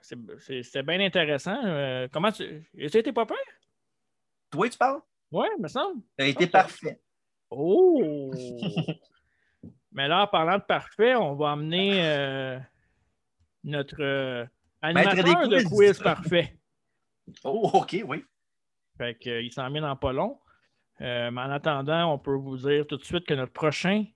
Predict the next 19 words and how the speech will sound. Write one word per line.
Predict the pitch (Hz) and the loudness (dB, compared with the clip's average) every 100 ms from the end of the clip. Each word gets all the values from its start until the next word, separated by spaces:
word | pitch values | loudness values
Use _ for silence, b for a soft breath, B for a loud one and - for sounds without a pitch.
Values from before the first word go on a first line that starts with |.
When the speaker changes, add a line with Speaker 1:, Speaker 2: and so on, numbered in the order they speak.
| - | -8
Speaker 1:
euh, | 135 123 120 120 | -4 -2 -2 -2
biographie, | 143 180 180 170 - 220 | 2 4 4 2 2 -4
comme | - 160 147 | 0 0 2
le | 143 | 2
mentionné | 147 147 156 | 0 0 -2
plus | 151 143 | -2 0
tôt | 170 175 | 2 2
dans | 147 | 2
le | 139 | 2
podcast, | 127 135 - 170 190 - - _ | 0 -2 -2 -2 -2 -8 -20 _
va | - 135 143 | -10 -6 -6
être | 143 139 | -6 -12
sur, | - 135 127 | -8 -8 -6
euh, | 120 110 | -8 -8
Bobby | 165 208 214 269 | 0 0 4 4
the | |
Brain | 196 160 208 220 214 - | 4 6 6 8 6 4
Heenan. | 208 208 190 175 156 147 | 6 8 8 8 6 4
Euh, | 131 120 120 113 | 0 0 -2 -4